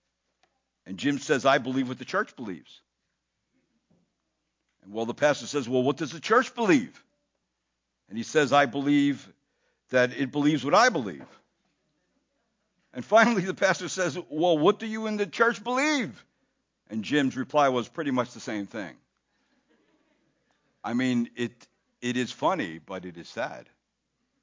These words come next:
because I do not think that response is uncommon.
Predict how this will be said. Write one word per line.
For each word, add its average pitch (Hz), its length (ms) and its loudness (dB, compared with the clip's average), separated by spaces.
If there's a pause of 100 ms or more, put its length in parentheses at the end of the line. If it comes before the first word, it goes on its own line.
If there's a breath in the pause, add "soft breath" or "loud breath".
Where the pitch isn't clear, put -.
(260)
because 87 220 -14
I 101 140 -2
do 113 80 -10
not 110 340 -6
think 101 220 -12
that 90 180 -12
response 87 640 -20 (220)
is 73 160 -20
uncommon. 71 500 -20